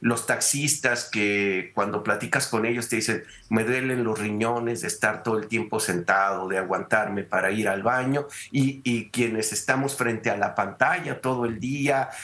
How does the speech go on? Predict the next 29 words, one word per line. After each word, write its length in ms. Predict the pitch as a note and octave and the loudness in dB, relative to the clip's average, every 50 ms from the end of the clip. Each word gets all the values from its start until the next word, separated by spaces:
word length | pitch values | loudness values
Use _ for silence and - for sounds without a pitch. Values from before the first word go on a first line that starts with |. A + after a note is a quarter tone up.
| - - | -8 -2
o 580 | - A2 G#2+ G#2 G#2 G#2 G2+ G2+ G2+ F#2 F2 - - - - | 0 0 2 2 2 0 0 0 -2 -4 -6 -8 -14 -14 -6
leyendo 720 | G#2+ G#2+ G#2+ G#2+ G#2 F#2 A#2 C3 C#3 C#3+ C#3+ C#3 B2+ A#2 - | -2 0 0 0 0 0 0 2 2 0 -2 -4 -6 -6 -4
todo 180 | - B2+ C3 | -2 0 0
el 160 | C3 B2 A#2+ B2 | 0 -2 -2 -2
tiempo, 380 | C3+ C#3 C3+ C3 - D3 C3 | 0 0 0 0 -2 -6 -2
pues 180 | - D3 C#3+ - | -2 0 0 0
estamos 400 | C3+ - - D3 D3 D3 D3 C#3+ | 0 0 0 0 0 0 -2 0
sometidos 640 | - C3+ B2 A2+ A2+ - B2+ C3 B2+ A#2+ - - | 0 0 0 0 -2 0 0 0 0 0 0 0
a 80 | G2+ A2 | 0 0
otro 320 | A#2 A#2 - A#2 A2 G#2+ | 0 0 -2 -4 -6 -6
tipo 560 | - - A#2+ A2+ - - G#2+ A2+ G#2+ - - - - - - _ - | -6 -6 -8 -8 -6 -2 0 0 0 -2 -6 -10 -18 -20 -20 _ -2
de, 260 | - A2+ G#2 F2 - F#2 | 0 0 0 0 -2 -2
de 80 | - | 0
enfermedades. 1080 | - - E2+ - - F#2 F2 F2 E2+ F2 F2 E2+ - D#3+ - - - - - - - - - - - - | 0 0 0 0 0 0 0 0 0 0 0 2 0 0 0 -2 -4 -6 -6 -6 -8 -12 -20 -20 -10 -2
Entonces, 680 | - B2 A2+ - - E3 F3+ F3+ F#3 G#3+ G#3 - - - - | -2 -2 0 0 0 0 0 0 0 0 0 -2 -2 -2 -2
eh, 680 | A#2 A2+ A2 G#2 G#2+ A2 G#2+ G#2+ G#2 G2+ F2+ E2+ - - | 0 0 2 2 0 0 0 0 -2 -2 -4 -6 -8 -4
este, 720 | G2+ G2 - - - - - G2+ F#2+ F#2 F2+ F#2 E2+ - - - | -2 0 0 0 0 0 0 0 2 2 2 2 0 -2 0 0
ah, 240 | A2 B2+ - - - | 2 2 0 0 0
yo 160 | - D#3 E3+ | 0 0 2
creo 220 | - G#3 A3 G#3+ - | 2 0 0 0 0
que 80 | G3 | -2
es 60 | F3+ D#3+ | -2 0
muy 180 | E3 E3+ F3 | 2 0 0
relevante 1040 | D3+ D3 C#3+ C3 A#2 A2+ _ _ _ - - A#2 A#2 A2+ B2+ C#3 C#3 C3 - A#2 A2+ | 0 0 -2 -4 -4 -8 _ _ _ -4 0 0 2 2 0 0 -2 -2 -4 -4 -4
que 120 | - G#2+ | -4 -2
nos 180 | G#2 G#2+ G#2 - | -4 -4 -2 0
pongamos 440 | - A#2 A2 A2+ B2 B2+ C3+ C#3 - | 0 0 2 2 2 2 2 2 0
a 120 | C3+ B2+ | 0 0
pensar 480 | - C3 B2+ A#2+ - C#3 C3+ C3+ C3 | 0 -2 0 0 0 0 0 0 -2